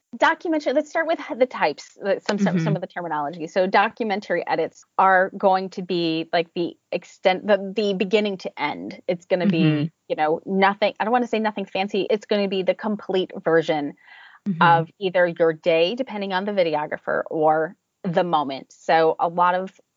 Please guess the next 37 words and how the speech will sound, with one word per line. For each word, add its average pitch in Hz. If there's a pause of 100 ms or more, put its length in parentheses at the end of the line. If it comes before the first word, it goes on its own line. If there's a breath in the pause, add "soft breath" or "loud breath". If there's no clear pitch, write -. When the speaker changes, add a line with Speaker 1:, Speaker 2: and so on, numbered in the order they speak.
Speaker 1:
popular 196
packages 165
will 139
have 147 (460 soft breath)
the -
complete 190
ceremony 202
and 180
your 180
major 165
reception -
moments. -
Speaker 2:
Mm-hmm. 160 (320)
Speaker 1:
Others 185
will 190
have 170
your 180
entire 180
wedding 208
day 143
from 151
whenever 220
they 247
began, 214
whenever 185
that 214
was, 175
Speaker 2:
Mm-hmm. 156
Speaker 1:
to 185
whenever 180
they 160
ended. 156 (320 loud breath)
And 208
it 220
may 240
not 247
have 226